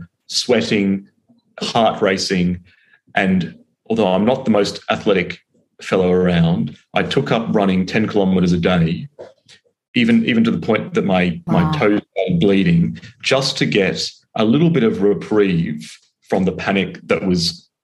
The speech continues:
Speaker 1: essentially with me all day.
Speaker 2: Wow.
Speaker 1: And I'm running for an hour, I would get a, a, a little, a little reprieve from the panic that would then return to settle a bit in the evening. In other words,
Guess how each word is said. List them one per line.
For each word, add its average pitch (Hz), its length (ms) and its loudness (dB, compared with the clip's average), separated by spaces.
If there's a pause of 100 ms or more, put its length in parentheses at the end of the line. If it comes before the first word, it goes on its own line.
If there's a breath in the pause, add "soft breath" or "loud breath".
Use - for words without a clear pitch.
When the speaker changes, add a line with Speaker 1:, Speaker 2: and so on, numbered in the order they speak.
Speaker 1:
essentially 113 320 0
with 110 160 2
me 101 100 0
all 95 240 0
day. 85 480 0 (160)
Speaker 2:
Wow. 165 380 -2
Speaker 1:
And 90 100 2
I'm 98 140 -2 (200)
running 113 340 4
for 95 200 -2
an 90 80 0
hour, 90 520 0 (380 loud breath)
I 101 80 0
would 90 200 0
get 95 240 2
a, 87 340 0
a, - 340 -4
a - 20 0
little, 113 420 4
a 98 40 -2
little 117 260 2
reprieve 104 840 0
from 90 540 0
the 78 160 -4
panic 95 320 -2
that 101 100 -6
would - 140 -2
then 95 160 2
return 90 600 0 (500 soft breath)
to 104 100 -2
settle 95 320 0
a 87 40 2
bit 87 380 -2 (200)
in 101 100 2
the 92 80 2
evening. 85 380 2
In 110 80 2
other 113 180 2
words, 92 500 -2